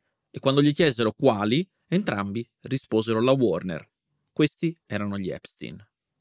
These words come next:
Per Casablanca a loro viene chiesto di semplificare tutto quel copione. Scompaiono così dalla storia i familiari di Rick,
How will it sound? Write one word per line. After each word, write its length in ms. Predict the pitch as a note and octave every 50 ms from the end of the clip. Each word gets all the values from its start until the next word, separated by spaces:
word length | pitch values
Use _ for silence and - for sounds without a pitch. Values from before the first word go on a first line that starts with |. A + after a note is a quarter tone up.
| _ - -
Per 80 | C#3+
Casablanca 540 | - E3 D3+ F3 E3 F#3+ G#3 G3+ F3+ - C#3
a 20 |
loro 180 | C3 C#3+ D#3+ C#3
viene 200 | A#2 A#2 A#2 A2+
chiesto 280 | A2+ C#3 C3 - - C3
di 80 | B2+
semplificare 840 | A#2 - A#2+ A#2 G#2+ - C3 B2+ - C3 - D#3+ D3 C#3+ C3 - _
tutto 300 | - G3 F#3 - - C#3
quel 160 | B2 A#2+ A#2 -
copione. 460 | - G#2 - - D#2 F2 - - -
Scompaiono 560 | - - - - A#2+ G#2+ C#3 C3 C3 C3 B2
così 260 | A#2+ B2+ B2+ - B2+ A#2+
dalla 200 | B2 A#2+ A2 A2
storia 360 | - - B2+ A#2+ A2+ A2+ A2+
i 80 | A2
familiari 420 | G#2+ - A2+ G#2+ A2 A2 G#2+ G#2 G#2+
di 120 | G#2 B2+
Rick, 340 | D3 G3 E3 - - -